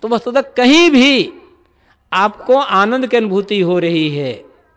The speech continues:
सुख की अनुभूति हो रही है, वह अनुभूति, वो भोग किसी से मिलने वाला नहीं है, किंतु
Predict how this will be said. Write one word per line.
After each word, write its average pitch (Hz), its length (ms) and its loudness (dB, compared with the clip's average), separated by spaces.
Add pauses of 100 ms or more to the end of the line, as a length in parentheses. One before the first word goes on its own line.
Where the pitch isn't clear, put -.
(260)
सुख 262 240 -6
की 240 200 -6
अनुभूति 220 520 -2
हो 247 180 4
रही 220 380 2
है, 160 280 -4 (460)
वह 240 200 -2
अनुभूति, 180 760 -6 (340)
वो 214 80 -2
भोग 214 380 -2
किसी 226 400 -6 (460)
से 226 60 -6
मिलने 202 200 -4
वाला 190 220 -4
नहीं 180 340 -6
है, 202 100 -6
किंतु 269 640 -6